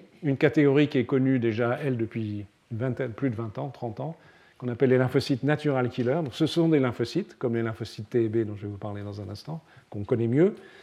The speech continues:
Ces lymphocytes natural killers, comme leur nom l'indique, sont capables de tuer des cellules et peuvent être mis en jeu très rapidement, de façon relativement peu spécifique, dans une réponse immune. Donc elles font partie des armes de l'immunité innée,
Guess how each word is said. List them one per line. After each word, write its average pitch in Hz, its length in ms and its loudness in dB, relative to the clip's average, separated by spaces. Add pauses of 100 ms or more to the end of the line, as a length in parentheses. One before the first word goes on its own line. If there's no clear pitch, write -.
(220)
Ces 127 200 2
lymphocytes 131 440 0
natural 131 380 0
killers, 135 320 2 (220)
comme 131 160 2
leur 123 120 4
nom 127 140 2
l'indique, 127 300 0
sont 139 120 -4
capables 139 320 4
de 135 120 4
tuer 160 320 6
des 135 80 4
cellules 127 340 -2 (800)
et 147 100 2
peuvent 143 220 6
être 156 240 8
mis 143 180 6
en 139 140 4
jeu 170 360 6
très 175 180 2
rapidement, 147 680 2 (220)
de 127 80 -2
façon 127 400 -2
relativement 135 580 2
peu 139 200 0
spécifique, 135 580 -4
dans 135 100 -4
une 117 200 -4
réponse 117 380 -4
immune. 135 300 0 (380)
Donc 120 120 -6
elles 123 100 6
font 123 160 0
partie 156 400 0
des 120 380 2
armes 143 280 2
de 110 280 0
l'immunité 117 540 -4
innée, 139 460 2